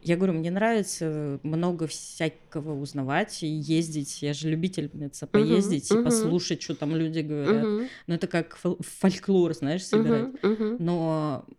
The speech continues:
Speaker 1: я думала, что мне подходит только вот фольклор питерский, <laughs> а,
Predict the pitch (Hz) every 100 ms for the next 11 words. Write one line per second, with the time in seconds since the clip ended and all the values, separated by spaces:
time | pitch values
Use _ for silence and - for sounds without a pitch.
0 | _ - 147 175 196 196 180 165 - 165
1 | 165 165 - - 160 - 147 151 151 -
2 | 156 147 160 156 - 180 269 220 - -
3 | 143 147 185 - - - - - - -
4 | - 165 156 151 151 143 139 131